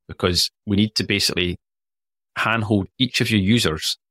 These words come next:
through making sure that they get set back up again. 'Cause we turn that on and every user gets kicked out of their email, what's gonna happen?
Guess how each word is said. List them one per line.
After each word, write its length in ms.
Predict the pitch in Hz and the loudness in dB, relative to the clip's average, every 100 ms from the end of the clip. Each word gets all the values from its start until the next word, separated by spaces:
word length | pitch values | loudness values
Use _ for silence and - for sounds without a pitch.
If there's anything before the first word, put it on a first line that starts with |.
| _ - | _ 0
through 120 | 98 | 2
making 280 | 98 - 92 | 2 0 0
sure 380 | - 135 113 90 | 2 4 4 2
that 120 | 78 | 0
they 140 | 98 | -2
get 180 | - - | -2 -2
set 260 | - 95 - | 0 0 -2
back 200 | 82 - | -4 -4
up 120 | - | -4
again. 160 | 92 | -4
'Cause 140 | 87 104 | -2 0
we 160 | 139 | 0
turn 260 | 180 180 156 | 2 0 2
that 120 | 135 | 2
on 320 | - 90 76 - _ _ _ _ _ _ _ _ _ _ - | 0 -2 -4 -10 _ _ _ _ _ _ _ _ _ _ 0
and 80 | |
every 160 | 117 127 | 0 0
user 200 | 127 117 | -2 -4
gets 200 | - - | -4 -4
kicked 280 | - - - | -2 -2 0
out 120 | 104 | 0
of 60 | 95 | 2
their 120 | 92 | 2
email, 420 | 117 85 62 - _ _ _ _ _ - | 4 2 0 -4 _ _ _ _ _ -2
what's 180 | 127 | -2
gonna 140 | - 101 | -2 -2
happen? 380 | 127 131 - | 0 -2 -6